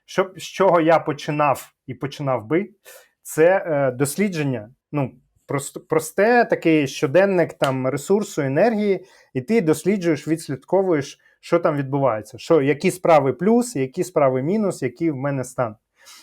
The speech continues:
І знаходиш, просто дивишся. Да? Тобто я коли це досліджував, я два тижні фіксував, що в мене плюс, що в мене мінус.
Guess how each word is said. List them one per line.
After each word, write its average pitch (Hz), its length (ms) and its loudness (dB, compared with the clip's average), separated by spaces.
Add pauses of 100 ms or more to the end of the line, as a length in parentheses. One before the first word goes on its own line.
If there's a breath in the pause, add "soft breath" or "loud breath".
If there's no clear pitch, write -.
(220 loud breath)
І 233 160 2
знаходиш, 196 800 2 (160)
просто 202 340 2
дивишся. 139 680 2 (160)
Да? 170 120 4
Тобто 151 280 -2
я 165 140 4
коли 160 300 2
це 143 160 -12
досліджував, 208 580 0
я 175 140 4
два 156 300 4
тижні 262 500 2 (340 soft breath)
фіксував, 202 580 2
що 175 300 2
в 151 40 -6
мене 151 260 0
плюс, 208 500 -2 (240)
що 170 260 2
в 196 40 -4
мене 180 380 2
мінус. 156 580 0